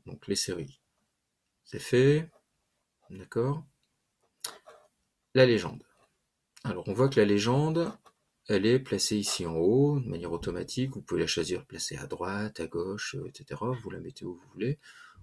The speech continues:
On va les laisser en haut, donc c'était automatique. Voilà. Vous pouvez mettre en grand, en italique, vous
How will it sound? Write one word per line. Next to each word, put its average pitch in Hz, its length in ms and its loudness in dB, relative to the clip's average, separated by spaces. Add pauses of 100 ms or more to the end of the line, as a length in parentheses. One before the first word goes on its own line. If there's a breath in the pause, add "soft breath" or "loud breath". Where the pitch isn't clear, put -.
(140)
On 87 80 -8
va 87 100 0
les 87 120 -4
laisser 87 300 -2
en 90 60 -2
haut, 139 220 0
donc 98 200 -8
c'était - 260 -16
automatique. - 640 -14 (400)
Voilà. 110 140 -4
Vous - 760 -16
pouvez 90 120 -6
mettre 85 220 -10
en 85 40 -12
grand, 87 200 -2
en 95 100 0
italique, - 520 -12
vous - 100 -20